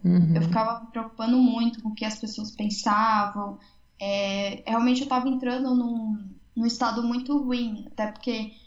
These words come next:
Speaker 2: esse mundo da moda, né, eu sou formada em moda, é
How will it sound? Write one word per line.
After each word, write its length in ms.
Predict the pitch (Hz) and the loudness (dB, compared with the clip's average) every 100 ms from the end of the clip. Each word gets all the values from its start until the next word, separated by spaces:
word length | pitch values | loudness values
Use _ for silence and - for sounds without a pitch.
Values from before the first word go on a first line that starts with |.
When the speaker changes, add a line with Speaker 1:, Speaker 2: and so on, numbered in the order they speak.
| _ _ _ | _ _ _
Speaker 2:
esse 320 | 208 - 254 | -10 -4 -2
mundo 420 | 220 214 226 220 196 | -2 0 0 0 0
da 140 | 202 | -2
moda, 500 | 202 208 240 214 202 | 0 2 2 0 -4
né, 140 | 196 196 | -6 -6
eu 100 | 202 | -8
sou 200 | - 202 | -10 -6
formada 380 | 220 208 202 214 | -2 0 0 -2
em 60 | |
moda, 420 | 226 202 208 220 - | -2 -2 -2 -6 -4
é 200 | 208 208 | -6 -6